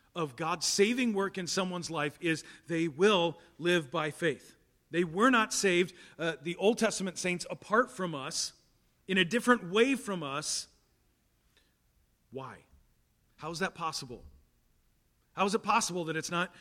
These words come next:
two different covenantal systems? And here's the answer. Hey, we've been saying it the entire book of Hebrews. What did all of the Old Testament,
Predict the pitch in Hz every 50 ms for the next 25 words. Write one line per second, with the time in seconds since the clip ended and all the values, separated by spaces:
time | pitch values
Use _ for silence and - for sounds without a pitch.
0 | - - _ - - 214 202 202 190 - 196 190 - - 185 190 185 208 196 196
1 | 196 190 170 - - 196 180 - 190 175 180 175 - - - - - 165 160 190
2 | 233 226 160 175 185 175 190 208 214 - - 170 156 156 139 - - - - 170
3 | 180 160 160 165 196 180 185 175 - - - 220 214 208 190 165 143 175 170 165
4 | 143 - - 202 214 214 202 190 170 135 165 190 196 190 - - 180 165 147 -
5 | 180 - 113 82 117 160 113 80 - - - - - - 175 196 - 175 156 202
6 | 185 - - - 190 233 262 269 277 226 202 226 220 208 214 214 208 - 208 214
7 | - - 180 190 185 185 -